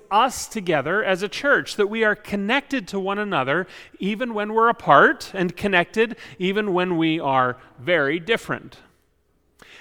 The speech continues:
And I find it interesting that this letter was written at a time when those who were hearing it would never have conceptualized church as a building. Church to them really only meant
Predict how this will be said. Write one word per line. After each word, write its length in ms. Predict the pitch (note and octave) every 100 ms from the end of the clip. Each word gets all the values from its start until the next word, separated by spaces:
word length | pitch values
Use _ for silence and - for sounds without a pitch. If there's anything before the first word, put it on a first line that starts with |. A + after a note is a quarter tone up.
| -
And 100 | A#3
I 60 | A#3+
find 320 | C4+ D#4 D#4
it 100 | C4
interesting 560 | A#3+ - G#3 - C#3
that 140 | D3+ F3+
this 200 | G3 -
letter 460 | F#3 C4 C4 D#3+
was 220 | D#3+ D#3 D3
written 260 | A3 G#3+
at 100 | F3+
a 80 | D#3
time 680 | - - G#3+ D3+ B2+ D#3+ F3+ - - - -
when 520 | E4 B3 B3 A#3 A3+ - -
those 400 | F3+ C4 E4 -
who 100 | C4+
were 160 | B3 F#3+
hearing 400 | F#3+ E3+ C3+ C3+
it 180 | E3+
would 160 | G3 G3
never 400 | G3+ A3 A#3+ B3
have 220 | A3+ F#3
conceptualized 1300 | - G3 - F#3+ F3+ - E3 C#3 B2+ A#2+ C3 E3 D#3 -
church 420 | - G3 D#3+ -
as 200 | E3 C#3+
a 40 |
building. 600 | A#2+ A#2 D3 B2+ A#2 C3 - _ _ -
Church 460 | - C4 C4+ - -
to 140 | - A3
them 360 | G3 F#3 F3 E3+ _
really 360 | G3 A#3+ B3 -
only 360 | G#3 G#3+ G3+ D#3
meant 440 | D#3 G3 C3